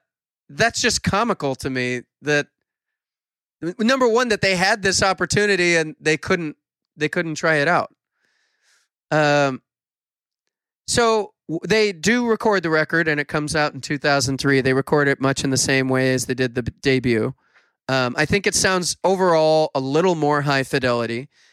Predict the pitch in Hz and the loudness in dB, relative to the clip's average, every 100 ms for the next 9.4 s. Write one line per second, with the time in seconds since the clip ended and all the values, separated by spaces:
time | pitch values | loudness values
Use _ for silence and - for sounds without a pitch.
0 | _ 156 151 156 180 190 151 196 - - | _ -2 0 2 2 -2 -2 -2 0 2
1 | 160 147 147 - 139 - 139 135 139 131 | 2 2 0 -2 -2 -2 -2 -2 -2 -2
2 | - 160 143 127 123 117 135 143 139 123 | 0 0 0 -2 -4 -4 0 0 0 0
3 | 127 131 120 - - - _ _ _ _ | 0 0 0 -4 -10 -20 _ _ _ _
4 | - 139 143 143 - 170 170 220 208 185 | -4 0 2 0 -2 -2 0 0 0 2
5 | 202 175 147 - 175 - 170 156 - 151 | 2 2 0 -2 -2 -2 -2 -2 -2 -2
6 | 156 156 160 131 113 175 202 180 - - | -2 0 -2 -2 -2 0 2 0 -4 -8
7 | _ _ - 147 170 175 165 160 160 160 | _ _ -6 -4 0 0 2 2 0 -2
8 | 139 135 151 143 147 147 139 135 131 147 | -4 -2 0 2 2 0 -2 -4 -4 0
9 | 131 131 131 | 0 0 -2